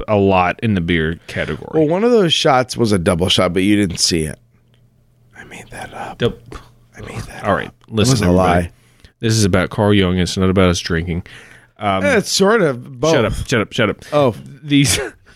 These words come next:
Speaker 1: <laughs> the, these concepts that, that Jung, um, brought up, uh, are based on similar ideas from Plato and Kant and Schopenhauer. It's a form of a priori psychic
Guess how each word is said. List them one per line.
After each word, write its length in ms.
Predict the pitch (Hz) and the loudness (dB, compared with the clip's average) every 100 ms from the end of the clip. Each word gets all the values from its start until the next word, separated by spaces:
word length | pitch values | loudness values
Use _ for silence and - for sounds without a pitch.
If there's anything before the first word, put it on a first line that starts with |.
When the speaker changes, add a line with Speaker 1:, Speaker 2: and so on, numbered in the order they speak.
| _ | _
Speaker 1:
<laughs> 460 | _ - - - 131 | _ -16 -14 -14 -6
the, 380 | 127 123 127 | 0 0 0
these 200 | 131 127 - | 0 -2 0
concepts 640 | 190 190 - 131 110 - | 0 0 0 0 0 0
that, 300 | 117 104 101 | 0 0 0
that 220 | 110 104 | 0 0
Jung, 420 | 117 117 110 104 113 - | 0 2 0 -2 -8 -2
um, 460 | 104 95 92 92 - _ _ _ - | 2 2 2 -2 -6 _ _ _ -12
brought 400 | 104 110 107 104 | -2 2 4 4
up, 240 | 101 95 - _ | 2 0 -14 _
uh, 320 | - - 64 50 | -14 -12 -10 -10
are 140 | - 113 | -2 0
based 380 | 117 135 135 | 2 0 0
on 120 | - 104 | 0 0
similar 440 | - 151 120 104 | 0 2 2 4
ideas 340 | 98 104 101 | 4 2 0
from 300 | - 92 87 - - - _ - | -2 -4 -6 -6 -20 -20 _ -12
Plato 640 | - 120 120 113 110 107 _ _ _ | -2 2 4 4 2 0 _ _ _
and 480 | - 98 95 92 90 - _ _ | -4 0 2 2 0 -6 _ _
Kant 480 | - 123 113 117 - - _ | -8 0 2 0 -4 -20 _
and 340 | 110 101 95 92 | -2 0 2 0
Schopenhauer. 760 | - 120 104 92 85 71 101 - _ _ _ _ | 0 0 0 0 0 0 -2 -6 _ _ _ _
It's 180 | 123 113 | -4 -2
a 40 | 113 | 0
form 240 | 147 127 | 2 2
of 100 | 101 | 0
a 180 | - 113 | 0 0
priori 540 | 110 123 107 107 101 92 | 0 0 4 4 4 2
psychic 640 | - 113 104 - 98 - | 0 0 0 0 -2 -4